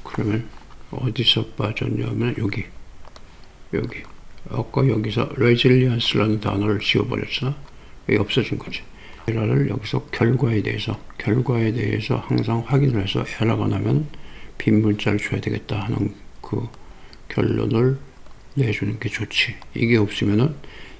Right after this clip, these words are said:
여기 이 작업한 요소 중에 다 성공을 했는데 하나만 에러가 나도 전체가 에러가 다 돼버리니까. 이게 에러가 없더라도 if 에러를 사용을 해서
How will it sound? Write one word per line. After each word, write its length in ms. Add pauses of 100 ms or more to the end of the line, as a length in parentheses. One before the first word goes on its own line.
(100)
여기 440 (420)
이 140
작업한 680 (140)
요소 360
중에 260
다 80 (160)
성공을 480
했는데 480 (440)
하나만 460
에러가 340
나도 320
전체가 560
에러가 240
다 380
돼버리니까. 720 (840)
이게 340 (180)
에러가 320
없더라도 920
if 280
에러를 500
사용을 420
해서 300